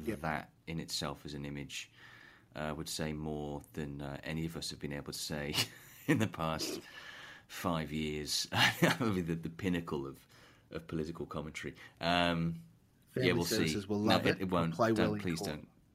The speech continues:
Speaker 2: It'll, <laughs> it's just gonna be baby pics and dog pics. Um,
Speaker 1: <laughs>
Speaker 2: so yeah, an occasional selfies of me looking exhausted. <laughs> So that's, yeah.
Speaker 1: <laughs>
Speaker 2: Avoid Instagram altogether, basically. <laughs>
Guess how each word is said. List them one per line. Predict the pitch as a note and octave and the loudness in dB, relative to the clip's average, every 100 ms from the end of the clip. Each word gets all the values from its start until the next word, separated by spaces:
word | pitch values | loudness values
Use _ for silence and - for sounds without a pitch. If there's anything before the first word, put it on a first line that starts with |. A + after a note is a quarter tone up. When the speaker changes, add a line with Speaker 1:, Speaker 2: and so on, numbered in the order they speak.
| _ _ - G2+ | _ _ -4 2
Speaker 2:
It'll, | G2 F2+ - | 4 4 0
<laughs> | |
it's | B2 A2+ - | -2 -2 0
just | A#2+ - | 0 2
gonna | F2+ | 0
be | E2 | 2
baby | D2 D2 D2 | 0 -4 -6
pics | E2 - | -8 -8
and | D2 | -8
dog | C2+ B1+ | -8 -8
pics. | C#2+ - - - - - - - - | -8 -8 -10 -10 -10 -14 -18 -16 -4
Um, | - F3 D#2 - D3+ - - | 4 4 4 -2 -2 -6 -6
Speaker 1:
<laughs> | - - | -6 -6
Speaker 2:
so | D2 | -8
yeah, | C#2 C#2 - - | -6 -6 -8 -4
an | E2 | -4
occasional | E2 D#2 D2 C#2+ C#2+ | -2 -4 -4 -8 -6
selfies | - D2 C#2 C#2+ C2+ | -6 -6 -6 -8 -8
of | C2 | -8
me | D2 | -8
looking | C#2+ - C#2 | -8 -10 -10
exhausted. | C#2+ - C#2 - C2+ C#2+ - | -10 -8 -8 -8 -8 -10 -14
<laughs> | - - - - | -20 -20 -20 -4
So | - - - D3+ - - | 0 2 4 2 2 0
that's, | C3+ - - | 0 0 2
yeah. | C#3 - - - - | 6 6 8 8 8
Speaker 1:
<laughs> | - - - - | 4 0 -4 0
Speaker 2:
Avoid | B2 D3+ A#2 | 6 8 8
Instagram | G2+ - F2+ F2 E2 | 6 2 0 2 2
altogether, | D2+ C#2+ C#2+ C#2+ C#2+ - - | 0 -6 -6 -6 -6 -10 -10
basically. | F#2 - F2 - C4+ - - - - | -4 -2 -2 -2 -4 -4 -12 -16 -18
<laughs> | - | -4